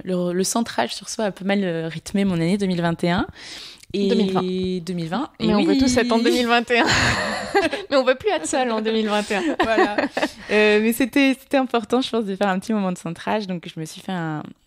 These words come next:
Speaker 1: un road trip, euh, trois semaines pendant cet été où, euh, je suis allée dans plein de villes de France, euh, avec un sac à dos et un skate, euh, et un carnet, mon petit carnet bloqué là d'ailleurs. Euh, et je me suis posé des questions sur, euh, ben, c'était quoi, euh, qui m'animait, qu'est-ce qui me manquait là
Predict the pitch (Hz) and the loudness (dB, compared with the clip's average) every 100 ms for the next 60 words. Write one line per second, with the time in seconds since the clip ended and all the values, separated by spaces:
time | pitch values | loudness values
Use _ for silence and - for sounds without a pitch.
0 | - - 165 160 165 - - 175 196 - | -20 -6 -4 0 0 -2 -8 -8 -8 -8
1 | 185 196 196 - - 190 - 190 185 - | -6 -6 -8 -8 -8 -8 -4 -4 -4 -4
2 | 180 175 - 190 175 - 190 214 208 175 | -6 -6 -8 -8 -8 -4 0 0 0 -2
3 | 165 160 160 160 160 175 165 160 170 165 | -2 0 0 -2 -2 -2 -2 -2 -4 -4
4 | 180 175 175 175 175 - 185 - 180 175 | -4 -4 -6 -8 -10 -8 -6 -4 -6 -6
5 | 180 180 190 175 190 170 175 180 170 - | -8 -8 -8 -8 -8 -6 -2 -4 -4 -6
6 | - 370 - _ - - - - - 180 | -4 -6 -10 _ -20 -20 -20 -20 -8 -4
7 | 165 - 190 185 - 160 160 151 - - | -4 -2 -2 -2 -4 -4 -4 -4 -8 -10
8 | 180 - - 180 170 160 165 165 175 165 | -8 -8 -10 -8 -6 -6 -6 -4 -4 -2
9 | 185 185 196 - _ - - - - _ | -4 -6 -10 -14 _ -20 -20 -20 -20 _
10 | 175 175 170 170 165 165 - 190 180 - | -2 2 2 2 2 -2 0 0 0 -4
11 | 185 185 180 - 160 - 185 208 - - | -6 -4 -4 -6 -12 -8 -8 -8 -10 -12
12 | 170 165 156 160 170 - - - - 170 | -10 -10 -8 -8 -10 -12 -16 -18 -12 -12
13 | - _ _ _ _ _ - - - - | -12 _ _ _ _ _ -18 -10 -10 -10
14 | - 196 202 175 170 - 180 170 170 170 | 0 2 4 2 -4 -6 -4 -2 -2 -4
15 | 175 240 - 240 202 185 180 - 156 | -4 -4 -2 2 2 2 0 -2 -4